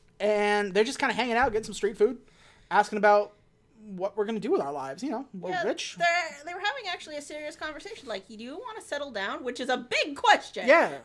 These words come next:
Speaker 1: Um, and then Giselle is like, "Yeah, let's, let's, do you wanna settle down and just find a place somewhere?
Speaker 2: Mm.
Speaker 1: This has been fun, but, you know."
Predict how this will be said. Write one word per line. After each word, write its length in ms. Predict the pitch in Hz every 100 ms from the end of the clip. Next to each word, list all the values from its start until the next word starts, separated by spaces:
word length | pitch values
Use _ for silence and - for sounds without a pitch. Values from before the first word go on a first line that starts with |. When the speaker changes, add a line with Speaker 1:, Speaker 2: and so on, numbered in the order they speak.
| - 311
Speaker 1:
Um, 720 | 185 190 185 175 170 165 156 - _
and 140 | - 196
then 120 | 196
Giselle 280 | 165 185 247
is 60 | 180
like, 180 | 160 147
"Yeah, 180 | 240
let's, 260 | 240 151 -
let's, 680 | 165 160 - - - - - _ _ _ _ _ 185
do 100 | 151
you 80 |
wanna 320 | 170 190 180 175 _
settle 280 | - - 165
down 280 | 160 175 214
and 80 | 156
just 160 | 151 -
find 200 | 131 170
a 20 |
place 240 | 135 277
somewhere? 360 | - 113 117 98 -
Speaker 2:
Mm. 60 | 196 _
Speaker 1:
This 140 | 202
has 60 | 185
been 140 | 165
fun, 360 | 135 220 262 185
but, 200 | 143 147 160
you 80 | 165
know." 140 | 117